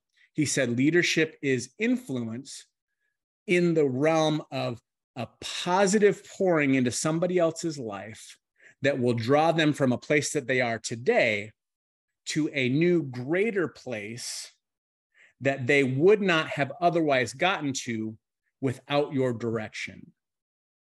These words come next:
So guys, today, focus on creating a type of leadership that allows you to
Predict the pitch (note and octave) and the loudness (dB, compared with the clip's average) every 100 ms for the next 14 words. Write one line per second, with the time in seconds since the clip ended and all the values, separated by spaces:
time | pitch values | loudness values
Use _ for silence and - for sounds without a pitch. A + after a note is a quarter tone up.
0 | _ _ _ _ - - C3+ C#3 C3 A#2 | _ _ _ _ -12 0 2 4 2 0
1 | - C3+ A#2+ C#3 C3+ C3+ G#3 B3+ - _ | -4 -4 -2 2 4 4 2 0 -8 _
2 | _ _ _ - E3+ E3+ D#3 D#3 C#3 C3+ | _ _ _ -4 -2 0 -2 -2 -6 -6
3 | - C#3+ D3 C3+ B2 A#2+ D3 C#3 C3 A2 | -4 -2 -2 -2 -6 -8 -8 -8 -8 -8
4 | B2 D3+ D3+ B2 - C#3 C3 A#2+ A#2 B2 | -4 -2 -2 -6 -8 -8 -6 -6 -6 -4
5 | D3 B2+ C3+ C3 - B2 | -4 -4 -8 -8 -6 -6